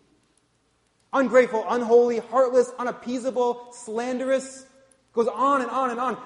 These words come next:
Lovers of pleasure rather than lovers of God. So we, so we stick close to the Word of God.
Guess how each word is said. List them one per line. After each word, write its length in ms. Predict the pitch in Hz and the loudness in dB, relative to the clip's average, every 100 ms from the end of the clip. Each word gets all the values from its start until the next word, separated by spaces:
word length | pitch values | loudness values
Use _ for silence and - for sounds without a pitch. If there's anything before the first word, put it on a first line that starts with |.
| - | -2
Lovers 360 | 233 262 269 214 | 2 2 2 -4
of 240 | 180 - | -8 -4
pleasure 320 | 269 247 220 | 0 0 0
rather 360 | 190 240 240 226 | -4 0 0 -2
than 220 | 208 202 | -6 -2
lovers 300 | 220 208 196 | -2 -2 -6
of 160 | 180 185 | -4 0
God. 480 | 220 190 131 117 - - - _ _ _ _ _ | 2 2 0 -8 -16 -20 -20 _ _ _ _ _
So 120 | 208 | -2
we, 340 | 214 269 - - | 0 0 -2 -6
so 100 | 226 | -2
we 120 | 269 | -2
stick 380 | - - 302 - | -4 -6 -6 0
close 280 | 254 262 254 | 2 2 -2
to 40 | |
the 80 | 226 | -8
Word 220 | 226 240 | -6 -6
of 100 | 196 | -4
God. 260 | 226 208 | 0 0